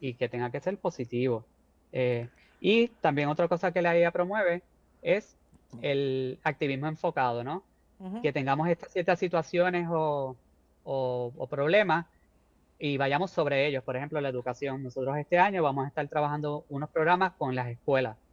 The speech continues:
Speaker 1: desde elemental hasta el grado doce. Este, son unas intervenciones pequeñas para comenzar y sembrar la semilla,
Speaker 2: Ujú.
Speaker 1: pero queremos que esos estudiantes entiendan lo que es la arquitectura desde grados, eh, eh, primarios, secundarios y escuela superior,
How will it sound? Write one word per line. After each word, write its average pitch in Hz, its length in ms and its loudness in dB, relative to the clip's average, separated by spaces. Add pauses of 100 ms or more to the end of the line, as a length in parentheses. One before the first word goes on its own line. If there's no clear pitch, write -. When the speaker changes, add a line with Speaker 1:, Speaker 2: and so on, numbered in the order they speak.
(180)
Speaker 1:
desde 127 180 -2
elemental 131 580 0 (340)
hasta 127 320 -6
el 120 40 -4
grado 123 420 2
doce. 117 280 -8 (460)
Este, 131 400 -2
son 147 240 0
unas 170 160 4
intervenciones 175 500 4
pequeñas 196 500 2
para 147 220 0
comenzar 139 520 0
y 180 80 -2
sembrar 131 280 -4
la 139 120 -2
semilla, 170 520 -4 (280)
Speaker 2:
Ujú. 202 140 -12
Speaker 1:
pero 139 200 0
queremos 143 320 -2
que 185 80 2
esos 180 180 -2
estudiantes 175 560 0
entiendan 147 400 -6
lo 160 100 -2
que 165 80 -2
es 156 60 -2
la 160 80 2
arquitectura 160 560 -2
desde 127 260 0
grados, 123 320 -4 (580)
eh, 123 380 -2 (340)
eh, 117 180 -8
primarios, 143 460 2
secundarios 139 680 0
y 120 260 -4
escuela 127 280 -6
superior, 156 500 2